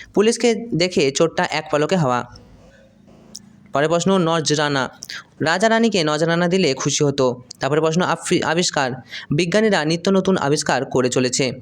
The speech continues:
এরপর দেখো, বর্ণ বিশ্লেষণ করো, যে কোনো তিনটি তোমাদেরকে বর্ণ বিশ্লেষণ করতে হবে। তো তোমাদেরকে দেখিয়ে দিচ্ছি, এগুলো তোমরা ভালো করে প্র্যাকটিস করবে, এখানে থেকে অনেকগুলো কমন পেয়ে যাবে।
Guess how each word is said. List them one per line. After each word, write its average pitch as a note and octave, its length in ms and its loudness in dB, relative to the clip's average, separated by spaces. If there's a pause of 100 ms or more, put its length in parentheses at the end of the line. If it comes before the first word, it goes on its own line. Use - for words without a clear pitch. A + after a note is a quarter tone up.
(260)
এরপর G3 160 0
দেখো, A#3+ 180 2
বর্ণ F#3+ 280 2
বিশ্লেষণ G#3 460 0
করো, G#3 160 4
যে D#3+ 140 2
কোনো D#3+ 180 -2
তিনটি E3+ 300 0
তোমাদেরকে F#3+ 400 0
বর্ণ C#3+ 260 2
বিশ্লেষণ D3 380 0
করতে C3+ 260 0
হবে। C3+ 360 -2 (260)
তো D#3+ 80 -4
তোমাদেরকে E3 380 0
দেখিয়ে F3 240 2
দিচ্ছি, G3 220 0
এগুলো E3 160 2
তোমরা D#3 200 0
ভালো D3 200 0
করে F3 120 2
প্র্যাকটিস D3 320 -2
করবে, E3+ 220 2
এখানে D3 260 0
থেকে D3 300 -2
অনেকগুলো C3+ 320 0
কমন C3 220 -2
পেয়ে C#3 120 0
যাবে। F3 240 0